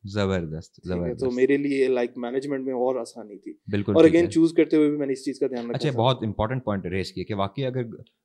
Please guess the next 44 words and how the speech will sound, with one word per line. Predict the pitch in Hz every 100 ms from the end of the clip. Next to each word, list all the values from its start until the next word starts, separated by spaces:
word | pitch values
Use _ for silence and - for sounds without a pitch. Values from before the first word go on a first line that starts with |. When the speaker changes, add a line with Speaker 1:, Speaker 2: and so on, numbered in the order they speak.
| -
Speaker 1:
ब्राइड | 120 123 131
को |
कहीं | 151 135
और | 123
ड्रॉप | 135 135 -
करना | 127 127
हो, |
ग्रूम | 117 117 127
को | 135
कहीं | 131
और | 113 123
ड्रॉप | 127 -
करना | 131 123
हो, | 120
फिर | 127
पिक | - 135
करना | 135 123
हो, | 123
तो | 117 113 92 -
एक | - 113 _
बहुत | 113 127
बड़ी | 117 117 147 139 -
हेक्टिक | - - 110 - 208 -
बात | 123 104 95 92
है | 90
ये। | 90
और | 92 101
आप | 107 76
सही | 143
कह | 151 151
रहे | 123
हैं, |
एक | 127
ही |
जगह | 139 139
पे | 131
आपको | 120 123
सर्विसेज | 123 110 113
मिल | 107 85
गई। | 87 -
Speaker 2:
सर्विसेज | 131 123 131 139
मिल | 139 127 123
गई | 123 123
और, | 117 113 120 - -